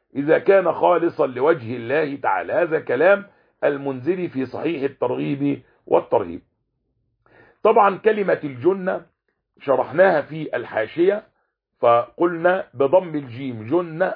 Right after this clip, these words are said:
بضم الجيم، وهي كل ما سط-، ما سطر، كل ما سطر، ومنه المجن،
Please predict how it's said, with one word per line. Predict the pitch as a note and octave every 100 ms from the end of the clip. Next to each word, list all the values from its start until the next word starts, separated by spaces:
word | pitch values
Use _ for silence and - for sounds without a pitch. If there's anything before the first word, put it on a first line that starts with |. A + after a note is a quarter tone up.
| A#2
بضم | C3+ E3+ D3
الجيم، | A#2 F#2 E2 C#2+ _ _ _ _
وهي | G#2 C3+ D3+
كل | - G#3+ F#3
ما | D#3
سط-، | D3 E3+ D3+ D3
ما | D3
سطر، | C#3 D3+ A2 -
كل | F3 F#3 E3+ D3
ما | C3+
سطر، | C#3 B2 G#2
ومنه | B2 E3+ F#3+ D3
المجن، | D#3 C#3+ F3 D#3 B2